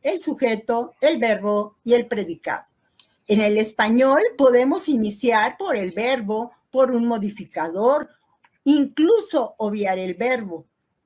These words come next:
o el sujeto. Esto lo hace muy complejo y para poder hacer una muy buena traducción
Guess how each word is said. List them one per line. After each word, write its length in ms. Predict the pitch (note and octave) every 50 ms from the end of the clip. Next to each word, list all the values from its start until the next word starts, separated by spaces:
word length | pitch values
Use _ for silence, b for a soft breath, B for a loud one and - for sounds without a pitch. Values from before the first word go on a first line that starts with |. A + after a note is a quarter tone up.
| _ _ _ _
o 180 | - A3 A#3 A#3
el 120 | G#3+ G3
sujeto. 680 | - - G3+ - - D4 D#4 D#4 D#4 - A#3 - - _ _ _ _ _ _ _
Esto 300 | - E4 G4+ - - A4 G#4 F#4+
lo 100 | E4 D4
hace 460 | C#4 C4+ C#4 D4 - - D#4+ D#4 C#4+ -
muy 300 | C4 C4 D#4 F#4 D#4+ -
complejo 760 | - A#3+ A3 G#3 G#3+ B3 B3+ C#4 D#4 D4 - G3+ E3 - _ _ _ _ _ _ _ _ _ _ _ _ _ _
y 140 | - C#4 C#4
para 360 | - - A3+ G#3+ G3+ G3 -
poder 280 | - A3 A3 A#3+ C#4 D#4
hacer 340 | F4 F4+ F4 - D4 B3 A#3+
una 260 | A#3 A3+ A3 G3 F3+
muy 260 | F#3+ G3+ C4 E4+ F4+
buena 380 | D#4+ C#4 C#4 C4 B3+ B3 B3 B3
traducción 800 | A#3+ G#3 F3+ F3 F3 F3+ - - - - A#3 A#3 A3+ B3+ C4+